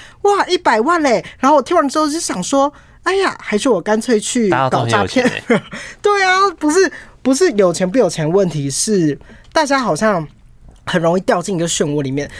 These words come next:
Speaker 1: 而且有一个是超新型的诈骗，
Speaker 2: 那
Speaker 1: 我从来没有听过。
Speaker 2: 对，这次的诈骗手法是什么？我蛮好奇的。
Speaker 1: 现在的诈骗手法都非常的新颖。
Speaker 2: 嗯哼。
Speaker 1: 好，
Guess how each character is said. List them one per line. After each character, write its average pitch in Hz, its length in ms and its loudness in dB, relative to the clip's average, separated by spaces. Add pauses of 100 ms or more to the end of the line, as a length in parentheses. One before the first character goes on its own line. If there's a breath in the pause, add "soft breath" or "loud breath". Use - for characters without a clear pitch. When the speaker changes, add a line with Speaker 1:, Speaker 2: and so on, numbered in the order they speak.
(120 loud breath)
Speaker 1:
而 254 100 -2
且 - 280 0
有 208 260 4
一 220 40 2
个 254 180 2
是 196 260 -4
超 - 280 -2
新 190 240 -2
型 156 180 -2
的 147 100 -2
诈 190 160 -4
骗， 165 180 -8
Speaker 2:
那 156 80 -12
Speaker 1:
我 147 60 -8
从 160 160 -6
来 156 60 -4
没 156 100 -4
有 143 60 -6
听 135 200 -8
过。 - 240 -12 (140)
Speaker 2:
对， 123 140 2
这 151 120 -2
次 151 200 0
的 131 40 2
诈 120 200 0
骗 120 120 -4
手 95 220 -6
法 87 180 -4
是 82 60 -16
什 104 80 -10
么？ 95 180 -8
我 104 60 -8
蛮 101 160 -4
好 107 160 -4
奇 - 220 -12
的。 - 80 -10
Speaker 1:
现 302 100 0
在 294 140 2
的 214 60 0
诈 240 140 0
骗 226 160 -2
手 180 160 -2
法 156 160 -4
都 156 160 -2
非 175 160 -4
常 160 160 -8
的 131 140 -4
新 143 380 -4
颖。 117 180 -10 (160)
Speaker 2:
嗯 101 160 -2
哼。 98 220 -4
Speaker 1:
好， 131 240 -8